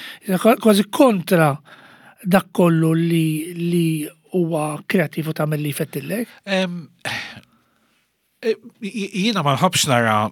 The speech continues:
Speaker 2: li qisu hemm, eh, forsi kien hemm żmien meta kont nara li hemm qisha di, di forma ta' dikotomija. Imma fil-verità, em, mhux neċessarjament hemm, u ngħidlek għaliex. Ġifieri, ħan,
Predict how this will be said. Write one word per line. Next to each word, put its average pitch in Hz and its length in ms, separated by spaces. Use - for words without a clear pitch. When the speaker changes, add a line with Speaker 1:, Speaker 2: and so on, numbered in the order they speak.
Speaker 2:
li 123 140
qisu 117 320
hemm, 107 320
eh, 104 260
forsi 131 320
kien 151 220
hemm 139 100
żmien 113 240
meta 107 240
kont 113 160
nara 98 320
li 101 140
hemm 95 180
qisha 107 240
di, 104 80
di 98 240
forma 101 320
ta' 104 80
dikotomija. 92 720
Imma 156 240
fil-verità, 147 640
em, 123 560
mhux 170 240
neċessarjament 85 960
hemm, 87 320
u 175 80
ngħidlek 113 380
għaliex. 110 340
Ġifieri, 123 180
ħan, - 20